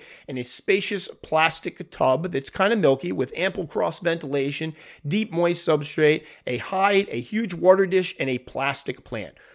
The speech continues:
Which keeper has the better setup? Keeper A with the bioactive? B, Keeper B with the tub? C, neither. We're gonna go with C, neither. It honestly depends. In which, it, it,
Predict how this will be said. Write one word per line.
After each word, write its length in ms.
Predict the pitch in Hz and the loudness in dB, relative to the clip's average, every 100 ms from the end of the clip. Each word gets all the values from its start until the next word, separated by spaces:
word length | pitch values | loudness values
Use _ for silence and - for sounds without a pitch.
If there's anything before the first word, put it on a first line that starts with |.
| _ | _
Which 420 | - 226 - - - | 0 0 0 -8 -4
keeper 380 | 226 185 120 | -4 -2 -2
has 300 | - 160 156 | 0 0 0
the 100 | 156 | 0
better 260 | 143 160 160 | 0 2 2
setup? 500 | - 165 135 85 - - _ _ _ _ | 0 4 2 2 -10 -20 _ _ _ _
Keeper 380 | - 156 131 - | -6 -2 -2 -2
A 340 | 143 151 233 277 _ | 2 2 2 -4 _
with 160 | 123 120 | -6 -4
the 80 | 127 | 0
bioactive? 800 | 123 120 117 135 - 269 285 - _ _ _ _ _ _ 107 | 2 2 2 0 -2 -6 -8 -18 _ _ _ _ _ _ 0
B, 400 | 160 143 73 - - | 2 2 -2 -14 -8
Keeper 360 | 160 131 147 | -4 2 2
B 520 | 123 110 214 190 170 190 | 2 4 4 4 2 0
with 180 | 120 117 | -4 -4
the 100 | - | -4
tub? 460 | - 220 226 175 208 _ _ _ _ _ | 0 2 2 0 -4 _ _ _ _ _
C, 640 | - - - 233 110 90 _ - | -10 -8 -4 -2 -2 -6 _ -6
neither. 400 | 147 208 143 78 _ _ _ _ _ _ _ _ | 0 0 0 -4 _ _ _ _ _ _ _ _
We're 160 | 165 240 | 0 2
gonna 160 | 247 | 2
go 200 | 196 143 | 4 4
with 180 | 156 180 | 4 4
C, 420 | - - 160 196 | 2 0 -2 -4
neither. 440 | 220 185 240 - - - | -4 -2 0 -2 -6 -8
It 220 | 123 135 - | -6 -6 -4
honestly 500 | 139 156 175 - 196 | 0 2 2 0 -2
depends. 440 | 196 220 226 113 | -2 0 0 -2
In 120 | 107 120 | -6 -4
which, 320 | 135 - - | -2 -4 -6
it, 220 | 127 143 | -6 -4
it, 220 | 156 147 | -6 -8